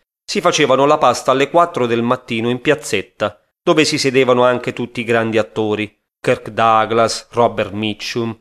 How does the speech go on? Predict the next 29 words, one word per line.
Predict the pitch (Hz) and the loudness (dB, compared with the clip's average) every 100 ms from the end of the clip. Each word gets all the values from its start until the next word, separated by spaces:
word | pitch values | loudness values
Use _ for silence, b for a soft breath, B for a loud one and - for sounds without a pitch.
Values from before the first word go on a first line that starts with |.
| _ | _
così | - 156 120 120 | -2 0 0 -4
tanti | - 113 113 110 101 | -2 -2 -2 -6 -6
che | 104 104 | -2 -2
è | |
difficile | 95 95 - 104 - 101 | -4 -10 -10 -8 -6 -6
ricordarli. | 98 98 98 92 101 95 98 - _ _ _ _ _ 156 | -6 -6 -6 -2 -2 -2 -8 -14 _ _ _ _ _ 0
La | |
piazzetta | 156 147 151 151 143 | 2 2 2 0 2
dei | 127 143 | 0 2
vip | 127 123 - | 0 -6 -6
la | 135 127 | -2 0
chiamavano | 139 135 147 139 135 131 - | 2 2 2 2 0 -2 -4
la | 127 | -4
Curiosity | - 131 131 143 139 127 127 | -2 -2 2 4 2 -2 -6
Square. | 117 - 120 104 95 90 _ _ _ _ _ _ | -8 -2 0 0 -2 -10 _ _ _ _ _ _
La | 170 | 0
gente | 156 139 123 123 | 2 2 0 -4
si | 113 | -6
sedeva | 120 117 117 | -4 0 2
là, | 117 117 - _ _ _ _ | 2 0 -4 _ _ _ _
guardava | - 175 143 139 131 | 2 2 4 2 2
chi | 127 | -2
passava. | 117 - - 107 90 104 104 _ _ _ _ _ | -4 -4 -2 -2 -2 -6 -10 _ _ _ _ _
A | - | -4
proposito | - 160 214 185 139 | -2 2 2 2 0
del | 120 117 | 0 0
conte | 131 123 117 | 0 -2 -4
Crespi, | 113 110 104 - 113 - _ _ | -6 -4 -6 -8 -14 -16 _ _
lui | 190 143 110 - | -4 -2 -4 -8